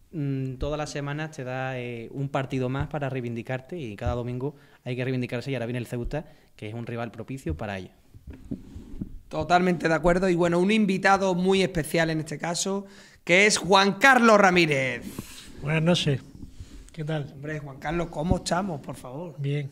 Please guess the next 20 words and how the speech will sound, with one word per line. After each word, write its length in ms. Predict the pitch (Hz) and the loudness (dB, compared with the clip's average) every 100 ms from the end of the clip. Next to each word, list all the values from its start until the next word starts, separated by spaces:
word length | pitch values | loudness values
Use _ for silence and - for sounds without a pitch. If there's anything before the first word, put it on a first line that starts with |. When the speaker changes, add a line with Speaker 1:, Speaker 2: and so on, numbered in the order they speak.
| - | -16
Speaker 3:
estamos 260 | - 147 143 | -10 -8 -8
bien. 160 | 123 - - | -10 -14 -12
Speaker 2:
Que 100 | 147 | -8
solo 220 | 160 165 | -4 -4
te 80 | 175 | -2
veo 120 | 180 | 0
trabajando 380 | 180 170 175 175 | 2 2 2 2
en 40 | |
la 80 | 175 | 0
secretaría. 680 | 160 165 165 156 165 196 220 233 - - - _ _ - - | -2 -2 -2 -2 -2 -4 -6 -12 -18 -20 -20 _ _ -12 -10
Trabajas 340 | 151 147 165 | -8 -6 -4
más 220 | 170 175 180 | -2 -2 -2
que, 280 | 190 180 170 | -4 -4 -4
que 100 | 170 | -4
Rajoy, 420 | 156 139 196 151 | -2 -2 -2 -4
¿eh? 260 | 127 160 185 - | -8 -12 -14 -14
Juan 160 | - | -12
Carlos, 320 | - 185 185 151 | -8 -6 -4 -2
¿cómo 140 | 170 | -4
estamos? 260 | 160 135 | -4 -8